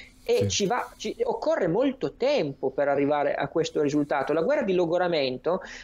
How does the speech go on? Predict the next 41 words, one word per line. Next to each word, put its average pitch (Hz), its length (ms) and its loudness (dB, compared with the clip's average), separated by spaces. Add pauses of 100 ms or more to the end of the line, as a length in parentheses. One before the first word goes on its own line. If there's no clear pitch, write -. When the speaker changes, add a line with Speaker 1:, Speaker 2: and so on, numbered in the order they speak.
(160)
Speaker 1:
è - 260 -2
una 170 200 2
guerra 196 460 2
lunga, 160 580 2
di 139 100 0
Speaker 2:
L'esaurire 147 520 2
Speaker 1:
trincea. 170 240 2
Speaker 2:
anche 143 180 -2
le 139 160 4
risorse, 143 680 2
quindi 151 280 0
Speaker 1:
Esaurire 233 260 4
le 220 120 4
risorse. 233 380 0
Speaker 2:
portare 151 500 0
l'Ucraina 170 640 2
a 147 100 2
non 135 180 2
avere 131 540 2
abbastanza 123 800 0
colpi 135 340 0
di 127 100 2
artiglieria 127 720 2
per 117 200 -2
coprire 127 380 2
i 143 40 2
fronti, 165 480 2
a 123 60 2
non 120 140 2
avere 123 280 2
abbastanza, 123 640 0 (680)
eh, 107 1040 -6
proiettili 143 600 2
per 127 160 0
i 131 60 0
carri 139 300 0
armati, 170 520 0
a 123 40 2
non 120 140 2
avere 127 280 2
abbastanza 117 1500 0